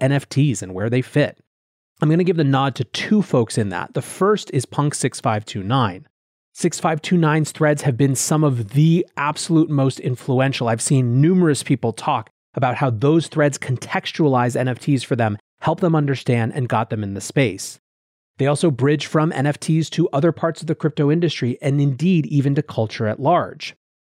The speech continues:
If you want a sense for that, go back a couple weeks ago to listen to Long Read Sunday called America and the Metaverse. The other person I wanted to shout out, though, was Cosimo De Medici, who revealed themselves to be none other than Snoop Dogg.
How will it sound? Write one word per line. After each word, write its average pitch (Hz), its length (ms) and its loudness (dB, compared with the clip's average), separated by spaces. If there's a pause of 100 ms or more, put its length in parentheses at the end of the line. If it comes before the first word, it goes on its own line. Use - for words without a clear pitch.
(100)
If 117 120 -2
you 139 80 2
want 143 100 2
a 131 60 -2
sense 170 240 -2
for 185 80 0
that, 143 180 0
go 123 140 -2
back 131 240 -2
a 131 40 -6
couple 123 280 -2
weeks 160 260 -2
ago 135 280 0
to 151 100 -2
listen 165 240 2
to 147 80 2
Long 135 240 0
Read 131 180 0
Sunday 147 380 0
called 123 260 0
America 110 460 -2
and 101 120 -8
the 101 60 -6
Metaverse. 107 640 -2 (640)
The 156 100 4
other 254 120 2
person 247 300 -2
I 196 60 2
wanted 156 260 2
to 147 60 2
shout 127 280 0
out, 123 180 0
though, 143 140 4
was 180 160 2
Cosimo 151 480 0
De 113 160 -2
Medici, 117 560 -2
who 135 180 -2
revealed 139 380 2
themselves 160 460 0
to 143 100 0
be 131 160 0
none 123 220 0
other 117 200 0
than 127 160 -4
Snoop - 380 -6
Dogg. 131 400 -2